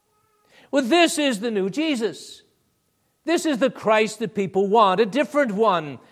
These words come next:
He's like us. Give us a friend. Give us a companion for life's journey. Enough about the Savior stuff and the Lordship stuff.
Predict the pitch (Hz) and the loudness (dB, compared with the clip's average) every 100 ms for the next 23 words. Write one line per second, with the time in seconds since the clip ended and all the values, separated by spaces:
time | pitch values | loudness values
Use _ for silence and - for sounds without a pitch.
0 | _ - 247 247 302 311 311 - 254 202 | _ -8 -6 2 2 2 -2 2 4 4
1 | - - - _ _ _ _ _ 233 294 | -2 -18 -20 _ _ _ _ _ 0 4
2 | 302 285 262 - - 240 - 226 220 202 | 6 6 4 -4 -8 -10 -2 2 2 2
3 | 202 165 - _ _ - 269 262 262 262 | -4 -6 -8 _ _ -2 4 6 4 0
4 | 240 247 190 - 226 233 226 220 - 214 | -2 -4 -4 -4 -2 0 -2 -2 -2 -2
5 | 196 190 175 - 123 175 196 190 180 - | 0 0 -2 -12 -6 -2 -2 -2 -4 -8
6 | _ _ _ _ _ _ _ _ _ _ | _ _ _ _ _ _ _ _ _ _
7 | _ _ - 123 165 208 202 180 170 165 | _ _ -16 -6 0 0 2 0 0 -6
8 | - - 180 160 151 147 - - 139 139 | -10 -6 -4 -4 -6 -12 -12 -6 -6 -6
9 | - _ _ _ _ _ _ _ _ 143 | -20 _ _ _ _ _ _ _ _ -10
10 | 165 160 170 175 160 - 151 139 - - | -8 -6 -4 -2 -4 -8 -14 -14 -16 -10
11 | 139 127 - | -6 -6 -8